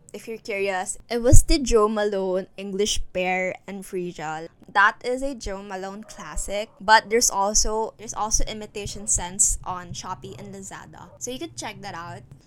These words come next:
Like, honestly, scents and perfumes just make you more confident and make you feel more good about yourself. So that's always a nice gift to give. I think my last gift recommendation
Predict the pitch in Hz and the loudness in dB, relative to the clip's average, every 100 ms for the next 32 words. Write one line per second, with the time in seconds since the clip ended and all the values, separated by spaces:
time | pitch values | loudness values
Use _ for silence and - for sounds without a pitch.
0 | - 220 - 220 247 277 311 320 - 247 | -14 -12 -4 -2 -2 -6 -8 -2 0 0
1 | 202 214 - 226 220 233 226 220 - 190 | -4 -6 -8 -10 -16 -14 -14 -14 -16 -16
2 | 180 185 202 - 214 208 226 208 202 - | -16 -14 -12 -12 -4 -6 -6 -14 -14 -18
3 | 214 208 202 214 214 208 226 233 - 208 | -18 -16 -16 -12 -6 -4 -4 -10 -12 -12
4 | 202 220 202 214 208 208 208 202 _ - | -12 -16 -14 -12 -10 -12 -16 -20 _ -14
5 | 196 180 175 - - _ 208 202 240 - | -12 -14 -18 -20 -20 _ -20 -16 -16 -14
6 | 220 214 214 202 180 180 185 180 170 175 | -12 -12 -12 -14 -14 -14 -16 -18 -18 -16
7 | 196 214 226 269 285 294 - 311 - - | -14 -16 -14 -12 -12 -10 -12 -12 -10 -10
8 | 208 202 196 202 - - 247 - 214 208 | -6 -6 -6 -18 -20 -16 -12 -4 -4 -4
9 | 214 214 - - 220 202 170 175 - 170 | -8 -8 -8 -10 -14 -10 -8 -4 -6 -6
10 | 143 - - 180 147 - - 185 - - | -14 -18 -16 -14 -12 -14 -16 -18 -20 -14
11 | - - - _ _ - - - - 254 | -12 -12 -16 _ _ -20 -14 -14 -12 -12
12 | 294 - 294 320 240 214 202 - 214 202 | -10 -2 0 2 2 2 2 -2 -4 -8
13 | 214 208 214 226 214 202 190 196 202 185 | -8 -14 -14 -16 -16 -14 -12 -12 -14 -14
14 | 190 185 | -14 -16